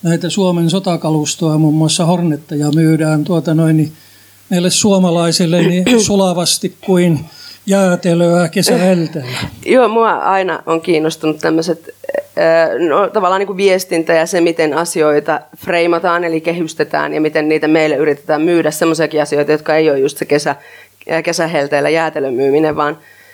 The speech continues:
Speaker 2: vaan nimenomaan just sota ja, ja, ja siihen liittyvät asiat, konfliktit ja, ja muut. Et, eli miten, ö, sitä ennen tuvat-, tavattiin kutsua propagandaksi yleisemmin, nykyään sitä kutsutaan P R:ksi tai markkinoinniksi tai, tai strategiseksi kommunikaatioksi, mutta, tota, niin,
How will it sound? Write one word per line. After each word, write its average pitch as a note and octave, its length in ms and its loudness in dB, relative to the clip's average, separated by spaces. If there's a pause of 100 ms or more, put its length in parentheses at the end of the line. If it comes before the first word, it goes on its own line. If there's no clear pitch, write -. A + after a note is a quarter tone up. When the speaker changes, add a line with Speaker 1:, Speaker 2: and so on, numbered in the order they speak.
(160)
Speaker 2:
vaan F3 180 0
nimenomaan D#3+ 440 0
just D#3+ 180 -8
sota D#3 360 0
ja, D3+ 220 -2 (180)
ja, D3 260 0
ja D#3 120 -2
siihen D#3 320 2
liittyvät D3 420 0
asiat, D3 460 -4 (200)
konfliktit D3 580 -2
ja, D3+ 160 2 (440)
ja D#3+ 60 -4
muut. E3+ 200 2
Et, D3 160 0
eli E3+ 220 2
miten, F#3 300 0
ö, E3+ 680 -2
sitä G#3+ 200 0
ennen A3 320 -2
tuvat-, D#3+ 360 -4
tavattiin E3 380 -4
kutsua D#3+ 260 -4
propagandaksi D3 920 -2
yleisemmin, D3 480 0
nykyään D3 240 0
sitä D#3 120 -10
kutsutaan D3+ 460 -6
P D3+ 100 -6 (320)
R:ksi C#3+ 300 -10
tai D3 160 0
markkinoinniksi E3 880 -2
tai, D#3 220 0 (440)
tai E3+ 160 0
strategiseksi F3 720 -4
kommunikaatioksi, D#3 920 -2
mutta, D3+ 220 -2
tota, D3 220 0
niin, D#3 280 -4